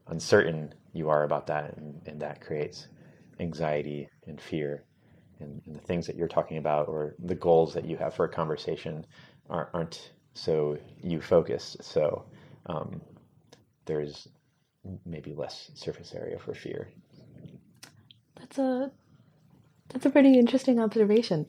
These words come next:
Speaker 2: I like it. <laughs> Uh, I'd also say that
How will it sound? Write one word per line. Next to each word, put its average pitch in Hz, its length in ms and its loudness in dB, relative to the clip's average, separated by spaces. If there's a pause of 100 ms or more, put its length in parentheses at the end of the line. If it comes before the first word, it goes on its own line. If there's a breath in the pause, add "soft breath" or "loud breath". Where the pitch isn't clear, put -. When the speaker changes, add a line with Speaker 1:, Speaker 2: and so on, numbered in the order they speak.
Speaker 2:
I 208 60 2
like 214 260 2
it. - 160 -2
<laughs> - 960 6 (1160 loud breath)
Uh, 156 420 4 (100)
I'd 185 120 10
also 190 280 8
say 180 240 8
that 160 360 6